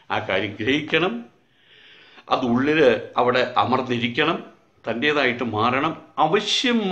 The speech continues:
ആവശ്യമായിട്ട് വരുമ്പോൾ അത് പുറത്തെടുക്കാനുള്ള ശേഷിയും ഉണ്ടാകണം. കർണൻ വലിയ വില്ലാളിയായിരുന്നു. പക്ഷെ എന്തുണ്ടായി? വേണ്ടുന്ന സമയത്ത് ആ അറിവ് പുറത്തേക്കെടുക്കാൻ അദ്ദേഹത്തിന് കഴിയാതെ വന്നു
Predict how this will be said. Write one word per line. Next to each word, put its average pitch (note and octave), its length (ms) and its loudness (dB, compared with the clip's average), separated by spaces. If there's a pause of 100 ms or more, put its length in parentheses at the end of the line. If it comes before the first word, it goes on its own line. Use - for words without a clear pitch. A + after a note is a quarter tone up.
ആവശ്യമായിട്ട് F#3 760 0
വരുമ്പോൾ C#3 300 0
അത് B2+ 180 -10
പുറത്തെടുക്കാനുള്ള A#2+ 580 -4 (100)
ശേഷിയും F3+ 400 0
ഉണ്ടാകണം. F2+ 360 -8 (440)
കർണൻ C#3 380 -4
വലിയ E3 240 -4
വില്ലാളിയായിരുന്നു. C3 760 0 (720)
പക്ഷെ C3 200 -6
എന്തുണ്ടായി? C#3 440 -2 (1160)
വേണ്ടുന്ന G3 420 0 (120)
സമയത്ത് F3+ 500 -2 (760)
ആ D3 140 -4 (760)
അറിവ് D#3+ 280 -2 (100)
പുറത്തേക്കെടുക്കാൻ A#2+ 680 -4 (640)
അദ്ദേഹത്തിന് A#2 540 -2 (400)
കഴിയാതെ A2+ 460 -2
വന്നു G2 180 -10